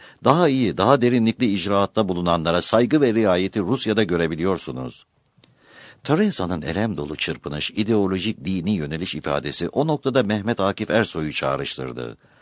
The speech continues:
Safahat'ın mükemmeliyetçi divan şiirini bir yana bırakıp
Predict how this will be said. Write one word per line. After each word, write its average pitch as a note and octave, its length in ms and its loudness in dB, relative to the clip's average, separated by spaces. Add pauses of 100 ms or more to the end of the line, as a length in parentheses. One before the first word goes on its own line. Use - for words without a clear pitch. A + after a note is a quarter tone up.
(320)
Safahat'ın D3 720 4
mükemmeliyetçi F#2+ 880 0
divan E2 340 -4
şiirini D2+ 500 -6
bir A#2+ 120 0
yana D2+ 280 -2
bırakıp D2+ 400 -2